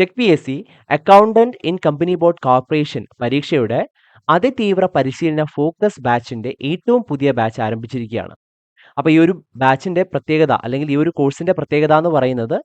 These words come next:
കേരളത്തിലെ മികച്ച അധ്യാപകർ നയിക്കുന്ന തീവ്ര പരിശീലന ക്ലാസ്സുകളാണ്. ഫുൾ സിലബസ് ബേസ്ഡ് ആയിട്ടുള്ള ലൈവ് ക്ലാസ്സുകളായും റെക്കോർഡ് ക്ലാസ്സുകളായും Tech പി എസ് സി ആപ്പിലൂടെ ആയിരിക്കും നിങ്ങൾക്ക്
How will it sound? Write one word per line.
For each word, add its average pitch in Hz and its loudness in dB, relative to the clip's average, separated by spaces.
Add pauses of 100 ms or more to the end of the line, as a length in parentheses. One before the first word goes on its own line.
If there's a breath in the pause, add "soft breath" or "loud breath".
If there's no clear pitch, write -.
(160)
കേരളത്തിലെ 151 -2 (120)
മികച്ച 156 -2
അധ്യാപകർ 135 -2
നയിക്കുന്ന 123 -6 (340 soft breath)
തീവ്ര 180 2
പരിശീലന 156 -2
ക്ലാസ്സുകളാണ്. 127 -2 (420)
ഫുൾ 247 2
സിലബസ് 165 0
ബേസ്ഡ് 143 -2
ആയിട്ടുള്ള 127 0
ലൈവ് 139 2
ക്ലാസ്സുകളായും 131 0
റെക്കോർഡ് 151 -4
ക്ലാസ്സുകളായും 123 -4 (400)
Tech 151 -6
പി 185 -2
എസ് 180 0
സി 196 -2
ആപ്പിലൂടെ 170 2
ആയിരിക്കും 147 0
നിങ്ങൾക്ക് 127 -4